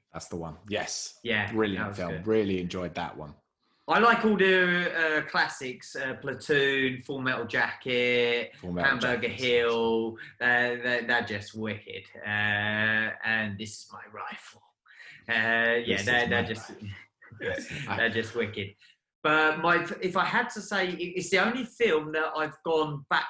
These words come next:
Speaker 2: to back. I saw it on Thursday and I had to go and watch it.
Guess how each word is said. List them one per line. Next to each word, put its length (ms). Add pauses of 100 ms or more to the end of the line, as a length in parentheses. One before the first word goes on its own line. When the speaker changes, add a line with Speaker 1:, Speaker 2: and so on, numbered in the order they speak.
Speaker 2:
to 80
back. 320
I 80
saw 320
it 180 (220)
on 200
Thursday 840
and 100
I 100
had 200
to 100
go 300
and 80
watch 340
it. 60